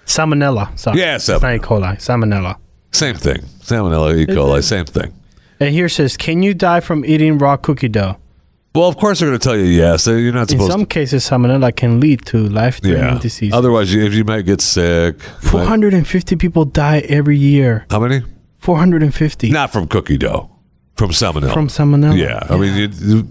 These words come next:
Speaker 2: not from cookie dough, though.
Speaker 1: Wow.
Speaker 2: And I, there was one point in my life, and I know this is gonna come as a surprise. There was one
Speaker 1: I'm
Speaker 2: point in my
Speaker 1: sorry?
Speaker 2: life. This is gonna come as a surprise.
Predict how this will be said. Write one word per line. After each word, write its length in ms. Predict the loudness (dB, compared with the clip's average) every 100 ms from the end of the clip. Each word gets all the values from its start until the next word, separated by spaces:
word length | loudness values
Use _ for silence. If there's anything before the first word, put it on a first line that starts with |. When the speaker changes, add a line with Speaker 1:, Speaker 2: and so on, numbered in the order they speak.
| -14 _ _
Speaker 2:
not 220 | -4 -4 -2
from 160 | -4
cookie 260 | -4 -4 -6
dough, 260 | -8 -10 -14
though. 160 | -18 _ _ _ _ -20
Speaker 1:
Wow. 320 | -18 -16 -18 -20 -20 _ _ _ _ -6
Speaker 2:
And 360 | -4 -4 -6 -4
I, 180 | -2 -2
there 480 | -2 -2 0 2 2
was 120 | 0
one 220 | 0 0
point 200 | 0 0
in 60 | 0
my 80 | 0
life, 300 | 2 2 0
and 80 | 0
I 40 |
know 100 | 2
this 100 | 0
is 60 | 0
gonna 140 | -2
come 160 | -2 -2
as 120 | 0
a 80 | 0
surprise. 520 | 0 0 0 0 -4 -4
There 160 | 0
was 120 | 0 0
one 100 | -2
Speaker 1:
I'm 40 |
Speaker 2:
point 160 | 0 0
in 40 | 0
my 40 |
Speaker 1:
sorry? 240 | 0 0 -2
Speaker 2:
life. 60 | -6 -20 _ _ _ _ _ -2
This 140 | 0
is 100 | 2
gonna 140 | 0
come 180 | -2 -2
as 100 | 0
a 60 | 0
surprise. 560 | -2 -2 -2 -4 -10